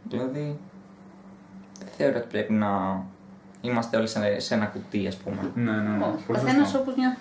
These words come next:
Speaker 3: πιο
Speaker 2: Είναι πολύ δύσκολο το να, να πεις τε-, στους δικούς σου, ας πούμε, φαντάζομαι θα είναι από τα πιο δύσκολα πράγματα ever. Οκ, ενδιαφέρον.
Speaker 3: Αλλά αυτή η μαμά της Κουρου που ήταν τόσο γλυκούλα,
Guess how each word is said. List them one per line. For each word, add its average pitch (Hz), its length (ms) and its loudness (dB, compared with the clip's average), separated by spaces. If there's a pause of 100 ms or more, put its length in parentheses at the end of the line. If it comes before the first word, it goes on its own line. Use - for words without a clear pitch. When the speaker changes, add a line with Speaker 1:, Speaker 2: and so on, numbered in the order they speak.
Speaker 3:
πιο 233 340 -2 (580)
Speaker 2:
Είναι 180 180 0
πολύ 190 200 4
δύσκολο 110 400 2
το 98 120 0
να, 95 120 2 (480)
να 98 120 0
πεις 120 380 -4
τε-, 110 260 2
στους 110 220 0
δικούς 107 360 0
σου, 98 100 -2
ας 95 80 -4
πούμε, 101 360 0 (1080)
φαντάζομαι 120 680 2
θα 131 80 0
είναι 143 240 2
από 123 80 2
τα 117 120 2
πιο 131 100 -4
δύσκολα 135 220 0
πράγματα 131 300 2 (100)
ever. 98 160 -4 (1000)
Οκ, 240 180 0
ενδιαφέρον. 170 720 4
Speaker 3:
Αλλά 196 120 4
αυτή 233 240 6
η 247 60 8
μαμά 220 320 8
της 226 200 0
Κουρου 196 220 0
που 190 140 -2
ήταν 214 320 0
τόσο 226 300 -2
γλυκούλα, 196 400 0